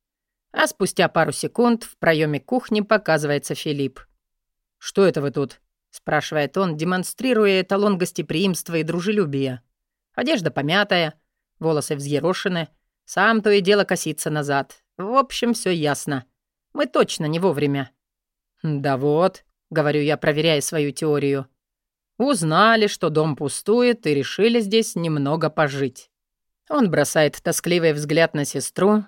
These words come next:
тяжело вздыхает и уходит. Вскоре снова слышатся шаги, и их теперь больше. А ещё они точно хотят пройти мимо нас. Осознав это, Анжелика выходит из кухни. «Таня?»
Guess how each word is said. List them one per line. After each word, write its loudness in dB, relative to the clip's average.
тяжело 0
вздыхает 0
и 0
уходит. -4
Вскоре 2
снова 0
слышатся -4
шаги, -2
и 0
их -4
теперь 2
больше. 0
А -2
ещё -2
они 0
точно 0
хотят 0
пройти 0
мимо 0
нас. -6
Осознав 0
это, 2
Анжелика -2
выходит -2
из -2
кухни. -6
«Таня?» 2